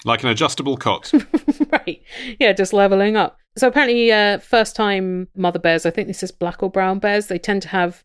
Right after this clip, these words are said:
Speaker 2: one cub, but then subsequent pregnancies will be two. So it makes sense to have,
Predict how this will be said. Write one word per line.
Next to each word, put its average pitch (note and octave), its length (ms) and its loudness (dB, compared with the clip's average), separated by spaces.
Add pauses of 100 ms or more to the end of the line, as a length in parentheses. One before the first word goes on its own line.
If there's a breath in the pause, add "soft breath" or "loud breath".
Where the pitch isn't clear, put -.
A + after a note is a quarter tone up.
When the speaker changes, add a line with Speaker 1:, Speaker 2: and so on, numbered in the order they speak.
(120)
Speaker 2:
one F#3 340 2
cub, D#3+ 340 -2
but F3 140 2
then D#3+ 140 0
subsequent E3+ 480 -4
pregnancies D#3 640 -4
will D#3 100 0
be D3+ 440 -6
two. C3 440 -4 (420)
So - 140 0
it D3+ 80 2
makes F3+ 200 0
sense F3+ 240 0
to E3+ 80 -4
have, E3 460 -2